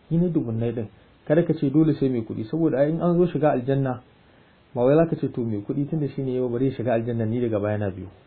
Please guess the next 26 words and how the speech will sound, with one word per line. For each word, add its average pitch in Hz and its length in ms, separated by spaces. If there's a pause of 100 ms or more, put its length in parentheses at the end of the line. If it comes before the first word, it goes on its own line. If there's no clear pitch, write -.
(120)
A'a. 90 280 (520)
Kaga 127 200
kowa 143 380
zai 139 160
ta 143 80
ƙoƙarin 127 480
ya 110 160
zai 120 160
ne 113 160
ya 104 100
samu 110 460
aljanna 101 400
ɗin 95 180
ko? 143 200 (420)
To 113 80
saboda 113 300
haka 113 220
lalle 117 260
ya 127 120
kamata 117 460
a 101 40
dage 117 420 (840)
da 110 300
aikata 131 400
ayyukan 113 380
alkhairi 127 480